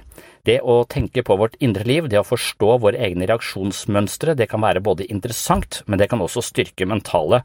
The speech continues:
muskler. Så på patreon dot com for seg sinnssyn, eller som bedriftsabonnent på Sinnsyns mentale treningsstudio,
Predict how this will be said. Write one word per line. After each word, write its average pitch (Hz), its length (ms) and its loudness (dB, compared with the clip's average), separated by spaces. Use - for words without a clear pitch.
muskler. 196 420 -2
Så 113 300 2
på 110 380 -2
patreon 98 420 0
dot 104 180 0
com 110 160 2
for 98 160 0
seg 110 140 0
sinnssyn, 151 460 -2
eller 92 180 0
som 107 260 0
bedriftsabonnent 104 1040 -2
på 95 260 2
Sinnsyns 98 460 -6
mentale 104 400 0
treningsstudio, 123 580 0